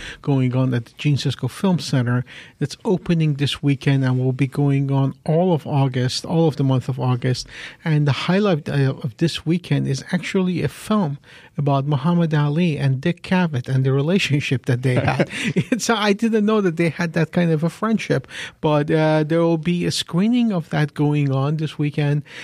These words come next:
Speaker 1: and Dick Cavett is gonna be there on Sunday at five P M.
Speaker 2: How terrific is that?
Speaker 1: Exactly. This is gonna be really cool, and there'll be all kinds of Chicago, uh, celebrities and media people, sports people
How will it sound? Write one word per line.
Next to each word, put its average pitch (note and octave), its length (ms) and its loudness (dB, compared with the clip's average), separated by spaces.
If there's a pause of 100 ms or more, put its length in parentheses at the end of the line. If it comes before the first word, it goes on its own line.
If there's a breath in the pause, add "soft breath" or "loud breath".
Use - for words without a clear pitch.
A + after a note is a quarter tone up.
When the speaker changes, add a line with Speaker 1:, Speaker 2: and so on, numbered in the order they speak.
(200 loud breath)
Speaker 1:
and D#3 420 2 (220)
Dick G3+ 180 -2
Cavett A3 460 -2
is C#3+ 160 -2
gonna C3+ 240 0
be C3+ 220 0
there B2 200 0
on C3 160 0
Sunday D#3 480 -2
at E3+ 120 -4
five C#3 420 -4
P D#3+ 160 0
M. F#3 280 0 (140)
Speaker 2:
How D#3 160 0
terrific E3+ 480 0
is D#3 160 0
that? D#3 400 -2
Speaker 1:
Exactly. E3 760 0
This D3+ 140 -2
is F3 60 -4
gonna F#3+ 200 0
be E3+ 140 0
really E3+ 340 0
cool, E3+ 440 0
and D3+ 220 2
there'll D3+ 180 2
be D#3 260 -2 (260 loud breath)
all F#3 140 2
kinds F#3+ 240 0
of F3 80 -4
Chicago, F3+ 680 0
uh, E3+ 200 2
celebrities D#3+ 760 0
and C#3+ 180 0
media D#3 300 0
people, D#3 380 -2
sports - 380 -2
people D#3 440 -2